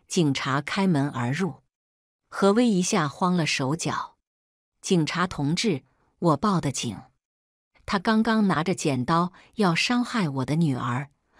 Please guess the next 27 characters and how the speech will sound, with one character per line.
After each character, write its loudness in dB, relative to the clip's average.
何 2
威 2
看 -2
到 2
警 -4
察， -6
一 4
下 0
慌 0
了 2
手 0
脚， -4
剪 4
刀 2
从 0
他 -2
的 0
手 0
里 0
掉 0
了 -4
出 -6
来。 -6
“不， -2
我 4
没 6
有。” -2